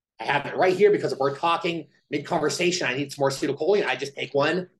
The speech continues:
That's all it is. It's just acetylcholine replacement therapy. Like we talked about with caffeine being more sympathetic replacement therapy, that is just giving you more acetylcholine for your brain to do stuff. Whether we are learning in, um,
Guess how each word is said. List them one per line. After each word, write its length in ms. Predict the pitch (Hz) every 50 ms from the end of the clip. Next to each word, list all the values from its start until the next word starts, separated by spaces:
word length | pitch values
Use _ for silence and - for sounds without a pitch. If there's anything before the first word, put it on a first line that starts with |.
| _ _ _ _ _ -
That's 260 | 127 123 135 - -
all 220 | - 131 131 127
it 80 | 135 131
is. 220 | 110 95 - - -
It's 240 | 123 123 113 - -
just 300 | - 175 175 170 - -
acetylcholine 840 | 127 - - - 170 220 233 214 - - - 175 175 175 165 135
replacement 640 | 127 123 117 - - 151 147 139 - - 131 123
therapy. 420 | - 131 123 123 - - 123 107 - - - - -
Like 160 | - 185 185
we 60 | - 196
talked 240 | - 160 165 160
about 140 | - 151 135
with 80 | 135 -
caffeine 440 | - 139 143 147 139 - 143 139 135
being 160 | 135 135 135
more 120 | 113 113
sympathetic 520 | - - - 123 - - - 127 127 - -
replacement 420 | - - 156 143 - 170 147 -
therapy, 420 | 160 165 156 - 185 170 175 180 - - - - _ -
that 220 | 147 151 170 - 202
is 180 | 190 160 135
just 320 | - 170 151 139 139 - -
giving 260 | 175 196 - 170 160
you 160 | 143 135 123
more 280 | 110 110 120 143 151 147
acetylcholine 680 | - - 160 139 135 135 - - 156 175 202 214 208
for 60 | - 156
your 140 | 131 123
brain 260 | - 139 139 143 151 147
to 80 | - _ -
do 160 | - 123 120
stuff. 500 | - - - - 151 123 - - - _ _ _ _ _ _ _ -
Whether 200 | 160 165 151 165
we 180 | 151 151 156 160
are 200 | 120 127 123 110
learning 580 | 107 113 120 135 147 165 180 202 233 254 254 - _ _ _ _ -
in, 340 | 135 139 127 120 107 - - -
um, 160 | 127 120